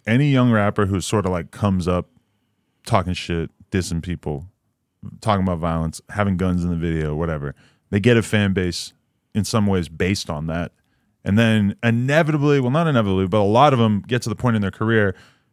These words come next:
where they wanna pivot out of that and they wanna make fun music or they wanna make heartfelt music. And a lot of times, the,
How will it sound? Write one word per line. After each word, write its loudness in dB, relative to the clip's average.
where 0
they 4
wanna 4
pivot -2
out -4
of -4
that -4
and -6
they -2
wanna 2
make 0
fun -4
music -4
or -2
they -2
wanna 0
make -2
heartfelt -4
music. -2
And -4
a 0
lot 4
of -2
times, -2
the, 4